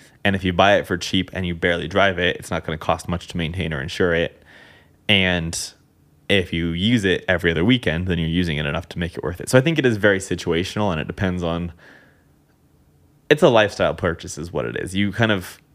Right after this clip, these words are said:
want to make it around your lifestyle, and you're kind of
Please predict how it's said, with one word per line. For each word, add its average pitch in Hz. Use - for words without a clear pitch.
want 101
to -
make 98
it 95
around 90
your 87
lifestyle, 85
and 85
you're 82
kind 87
of 82